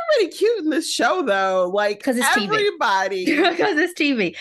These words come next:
Speaker 2: But I,
Speaker 1: But
Speaker 2: when he starts
Speaker 1: honestly
Speaker 2: speaking, that Australian accent, I was like, "Oh, God."
Speaker 1: Right?
Speaker 2: I'm not even an accent person, but it hit me.
Speaker 1: Right? <laughs>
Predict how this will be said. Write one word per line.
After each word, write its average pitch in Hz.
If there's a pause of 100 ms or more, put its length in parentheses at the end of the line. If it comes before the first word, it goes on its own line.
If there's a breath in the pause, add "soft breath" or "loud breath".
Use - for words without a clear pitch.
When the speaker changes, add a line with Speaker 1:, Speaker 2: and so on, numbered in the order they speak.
(140)
Speaker 2:
But 220
I, 320
Speaker 1:
But 240
Speaker 2:
when 262
he 330
starts 466
Speaker 1:
honestly 320
Speaker 2:
speaking, 330
that 262
Australian 277
accent, 311
I 285
was 208
like, 196
"Oh, 190 (240)
God." - (540)
Speaker 1:
Right? 494 (180)
Speaker 2:
I'm 240
not 277
even 226
an 190
accent 196
person, 226
but 165
it 196
hit 240
me. -
Speaker 1:
Right? -
<laughs> -